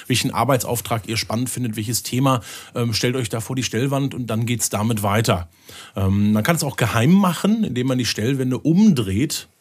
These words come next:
Und dann wissen die Teilnehmenden schon eigentlich meistens hinter der Stellwand, da ist ja gar nichts drauf.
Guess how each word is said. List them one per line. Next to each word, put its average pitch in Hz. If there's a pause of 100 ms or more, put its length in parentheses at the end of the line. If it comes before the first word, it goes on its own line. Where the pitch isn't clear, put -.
Und 92
dann 92
wissen 107
die 101
Teilnehmenden 98
schon 113 (360)
eigentlich 98
meistens 95
hinter 101
der 87
Stellwand, 92 (140)
da 87
ist 87
ja 92
gar 87
nichts 87
drauf. 110